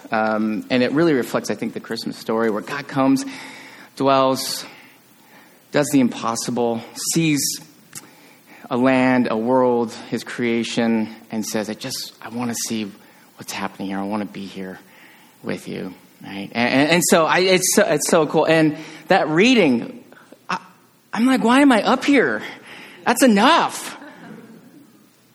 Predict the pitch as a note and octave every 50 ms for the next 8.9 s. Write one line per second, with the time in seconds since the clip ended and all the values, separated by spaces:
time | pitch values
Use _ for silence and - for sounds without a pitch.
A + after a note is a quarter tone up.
0 | _ _ _ _ _ _ _ _ _ _ _ _ _ _ _ _ _ _ _ _
1 | _ _ _ _ _ _ _ _ _ _ _ _ _ _ _ D#3 E3+ F#3 - -
2 | D#3 F3+ A3 A3+ - - C3 A#2 A2+ - - A3+ C4 A#3+ E3 F#3 A3 B3 A3 -
3 | C#3+ C3+ F3 - - C4 D4 C#4 B3 - - - - - - - - - _ _
4 | _ _ _ _ - - C#3+ E3+ A#3 D#4 F4+ D#4+ C4 D#4+ F#4+ E4 G#3+ - - -
5 | - - - - - - - - _ _ - - _ _ _ _ _ _ - _
6 | _ _ _ _ _ _ _ _ _ _ - _ - - - - _ _ _ _
7 | - - - - B3+ - - F3+ - - - - - - - - - - - -
8 | G3+ A3 - D4+ C4+ - - - - - - G#3 A#3 C4 C4 B3+ A3+ F#3